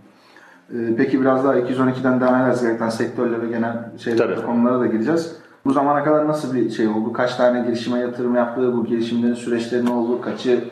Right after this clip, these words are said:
Speaker 1: faaliyetlerini sonlandırdı ya da kaçı exit yaptı? Bunlarla
Speaker 2: Elbette.
Speaker 1: ilgili kısa bir
Speaker 2: Ee, bizim ilk fonumuz iki bin on birin sonunda, iki bin on ikinin başında dediğim gibi otuz milyon dolarla yola çıktı.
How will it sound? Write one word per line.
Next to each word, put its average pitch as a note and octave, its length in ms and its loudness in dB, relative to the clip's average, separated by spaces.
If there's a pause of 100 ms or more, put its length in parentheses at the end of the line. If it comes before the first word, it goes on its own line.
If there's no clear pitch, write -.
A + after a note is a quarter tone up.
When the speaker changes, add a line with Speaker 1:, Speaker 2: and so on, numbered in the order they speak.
(220)
Speaker 1:
faaliyetlerini A#2 500 2
sonlandırdı A#2+ 840 2
ya A#2 160 0
da A2+ 100 -2
kaçı B2 300 -2
exit A#2+ 480 -4
yaptı? A#2+ 300 -6
Bunlarla B2 300 -2
Speaker 2:
Elbette. B2 380 2
Speaker 1:
ilgili B2 160 -4
kısa B2+ 220 -8
bir - 60 0
Speaker 2:
Ee, A2+ 220 4
bizim C3+ 200 2
ilk D#3 160 2
fonumuz C#3 560 2 (220)
iki C3 220 -2
bin C3 100 4
on B2+ 220 4
birin A2+ 160 4
sonunda, A2 380 0
iki - 180 -4
bin A#2+ 60 0
on A#2+ 100 2
ikinin G#2+ 320 2
başında G#2 640 2 (180)
dediğim A2 340 0
gibi B2 500 -2 (100)
otuz A2 300 -6
milyon A2 260 0
dolarla G2+ 720 2 (120)
yola - 180 -2
çıktı. - 540 -2